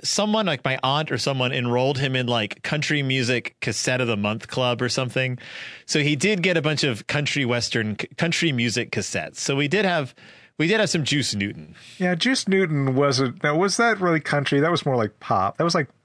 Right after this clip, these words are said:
Speaker 2: pop country.
Speaker 1: It was,
Speaker 2: That
Speaker 1: like,
Speaker 2: was
Speaker 1: pop
Speaker 2: during,
Speaker 1: country, yeah. It was
Speaker 2: that was
Speaker 1: eighties
Speaker 2: during that,
Speaker 1: country.
Speaker 2: that period of, of, like, um, when, uh, Kenny Rogers was really popular. That was, like, that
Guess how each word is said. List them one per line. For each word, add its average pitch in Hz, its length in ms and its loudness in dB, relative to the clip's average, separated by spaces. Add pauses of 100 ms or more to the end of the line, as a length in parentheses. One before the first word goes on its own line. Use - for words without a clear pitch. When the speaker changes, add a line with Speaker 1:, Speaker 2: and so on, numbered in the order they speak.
Speaker 2:
pop 131 220 2
country. 110 480 -4 (240)
Speaker 1:
It 208 60 4
was, 247 120 4
Speaker 2:
That 247 60 4
Speaker 1:
like, 262 60 6
Speaker 2:
was 247 80 4
Speaker 1:
pop 151 80 4
Speaker 2:
during, 175 140 4
Speaker 1:
country, 101 340 -2
yeah. 87 180 -4
It 214 40 -2
was 269 100 0
Speaker 2:
that - 120 4
was 392 100 6
Speaker 1:
eighties 202 160 6
Speaker 2:
during - 20 4
that, 180 80 4
Speaker 1:
country. - 400 -2 (200)
Speaker 2:
that 151 200 0
period 151 440 4
of, 127 220 0
of, 120 240 0
like, 120 320 2
um, 107 500 0
when, 117 260 0
uh, 110 300 2 (460)
Kenny 143 280 0
Rogers 117 520 2
was 95 140 -10
really 107 240 0
popular. 104 440 -2
That 131 120 0
was, 139 140 0
like, 123 160 -2
that 123 340 0